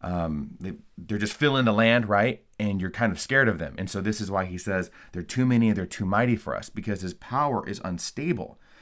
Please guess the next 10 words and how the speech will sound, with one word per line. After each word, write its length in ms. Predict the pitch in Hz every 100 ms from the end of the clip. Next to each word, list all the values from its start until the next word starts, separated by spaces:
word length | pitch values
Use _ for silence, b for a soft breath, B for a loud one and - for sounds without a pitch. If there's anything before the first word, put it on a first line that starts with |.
| b b
He, 140 | -
the, 160 | 104 101
the 240 | 87 104 139
Israelites 500 | 165 123 110 107 -
are 160 | 95
a 60 | 92
threat 640 | - - 117 151 - - - -
to 400 | 113 104 101 101 B
his 260 | B 95 85
throne. 680 | - - 123 131 80 58